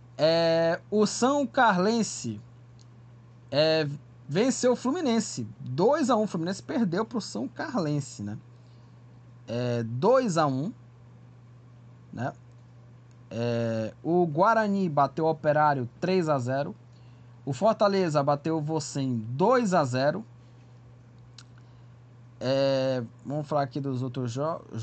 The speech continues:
dos outros jogos. O Inter perdeu pro quinze de Jaú, dois a um.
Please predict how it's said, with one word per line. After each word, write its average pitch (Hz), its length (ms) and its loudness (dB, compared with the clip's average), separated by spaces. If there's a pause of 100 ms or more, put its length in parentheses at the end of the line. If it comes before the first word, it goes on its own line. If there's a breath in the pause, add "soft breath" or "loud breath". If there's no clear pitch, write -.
(120)
dos 113 160 -8
outros 131 300 -6
jogos. 190 480 -2 (400 loud breath)
O 185 320 4
Inter 208 300 0
perdeu 180 380 2
pro 180 220 -6
quinze 175 360 -6
de 151 80 -4
Jaú, 147 400 2
dois 160 380 0
a 143 100 2
um. 135 260 -2